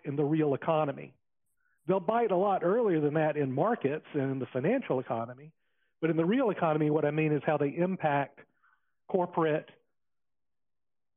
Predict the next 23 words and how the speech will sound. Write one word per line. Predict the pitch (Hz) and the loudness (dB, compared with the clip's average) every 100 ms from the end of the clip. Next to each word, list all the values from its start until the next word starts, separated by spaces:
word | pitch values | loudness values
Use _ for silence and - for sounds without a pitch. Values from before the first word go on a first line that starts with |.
| _ | _
allocation, | 185 175 165 165 156 - 147 139 139 | 0 0 2 0 0 0 0 -2 -2
productivity, | 175 165 151 - 151 147 139 135 | 0 0 0 -2 0 0 0 0
hiring | 143 143 127 | 2 0 0
decisions, | 123 - 69 - 73 - - _ _ _ _ | -6 -12 -12 -12 -14 -16 -20 _ _ _ _
you | 147 | -12
know, | 110 123 | -8 -2
real | 170 170 | 0 2
business | 160 147 151 143 | 0 0 -2 -2
decisions | 139 - 127 127 | -2 -2 -2 -4
by | 135 | -2
real | 123 123 | 0 -2
corporations | 117 120 - 120 - - - - _ - | -2 -6 -8 -10 -10 -14 -14 -18 _ -12
in | |
the | 123 | -6
real | 127 127 | -6 -6
world. | 135 160 - - _ _ _ _ _ _ _ _ _ - | -8 -16 -20 -20 _ _ _ _ _ _ _ _ _ -2
So | 180 | 0
we | 208 269 | 2 2
are | 185 156 - | 0 -2 0
so | 220 233 240 - | 0 2 0 2
far | 202 190 | 2 2
away | 165 143 127 135 131 _ _ _ _ _ _ _ _ - | 2 2 0 -4 -10 _ _ _ _ _ _ _ _ 0
from | 151 143 139 135 139 | 2 4 2 0 -2